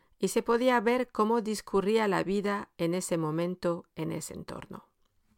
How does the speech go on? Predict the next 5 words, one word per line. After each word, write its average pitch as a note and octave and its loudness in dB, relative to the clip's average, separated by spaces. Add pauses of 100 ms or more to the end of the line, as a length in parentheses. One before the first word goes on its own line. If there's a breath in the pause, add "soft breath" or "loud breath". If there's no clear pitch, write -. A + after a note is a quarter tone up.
(460)
Además, F3 -2 (440 soft breath)
esta B3 4
novela A3 2
era G#3 0
fantástica F#3+ -2